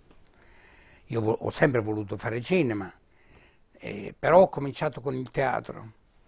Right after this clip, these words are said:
Ero aiuto regista di quel grandissimo regista di teatro che è stato Ettore Giannini. Però volevo sempre fare il cinema e per fare il cinema ho fatto la comparsa,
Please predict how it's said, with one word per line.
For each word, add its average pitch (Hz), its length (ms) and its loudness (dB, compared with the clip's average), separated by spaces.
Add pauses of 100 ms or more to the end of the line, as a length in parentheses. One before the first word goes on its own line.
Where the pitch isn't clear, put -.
(180)
Ero 123 280 0
aiuto 127 280 2
regista 120 480 0
di 107 120 0
quel 104 200 -2
grandissimo 107 720 4
regista 98 540 -2
di 95 160 -8
teatro 95 460 0
che 95 80 -6
è 98 40 -4
stato 92 300 0
Ettore 90 380 -2
Giannini. - 640 -4 (1900)
Però 165 260 8 (500)
volevo 104 260 -4
sempre 113 280 4
fare 101 180 0
il 104 100 -2
cinema 92 440 2 (1120)
e 120 100 4
per 147 140 6
fare 147 200 8
il 143 100 0
cinema 139 400 2
ho 110 60 2
fatto 117 320 2
la 104 100 4
comparsa, 107 920 2